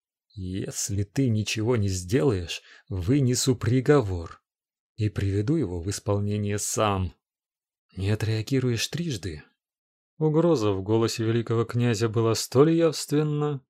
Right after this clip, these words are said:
что свежеиспеченный патриарх всея Руси невольно вздрогнул. Юрий Всеволодович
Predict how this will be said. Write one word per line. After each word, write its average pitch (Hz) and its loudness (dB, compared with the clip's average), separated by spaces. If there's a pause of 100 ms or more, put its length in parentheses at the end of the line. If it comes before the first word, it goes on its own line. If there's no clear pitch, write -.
(180)
что - -4
свежеиспеченный 104 -4
патриарх 107 -2
всея 98 -4
Руси 123 -4 (280)
невольно 90 -4
вздрогнул. 82 -8 (640)
Юрий 104 -2
Всеволодович 151 0